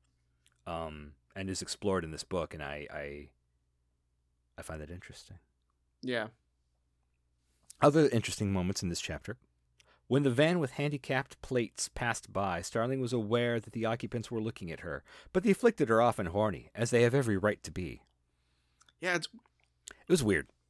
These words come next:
Speaker 2: Yeah, but is this, you mentioned this just now, and perhaps it's worth calling this into point now. Despite her limited exposure, how much is Starling affected by Hannibal?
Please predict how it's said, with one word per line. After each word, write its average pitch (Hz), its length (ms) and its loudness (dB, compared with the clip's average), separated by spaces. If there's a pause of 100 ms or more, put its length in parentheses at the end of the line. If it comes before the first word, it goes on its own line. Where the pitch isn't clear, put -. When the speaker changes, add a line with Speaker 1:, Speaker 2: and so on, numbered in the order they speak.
(120)
Speaker 2:
Yeah, 240 180 10
but 202 260 0 (100)
is 226 300 -4
this, 175 680 0 (100)
you 190 180 -2
mentioned 180 380 0
this 143 120 -6
just 147 240 -2
now, 110 240 -6
and 131 100 -6
perhaps 147 360 2
it's 139 140 -8
worth 147 240 -8 (480)
calling 131 260 -2
this 123 140 -10
into 127 220 -10
point 120 380 -12
now. 110 440 -12 (1400)
Despite 160 340 0
her 175 100 0
limited 156 340 0
exposure, 113 560 -6
how 147 160 -2
much 139 280 -6
is 123 100 -8
Starling 127 480 -4
affected 110 420 -12
by - 140 -14
Hannibal? - 480 -20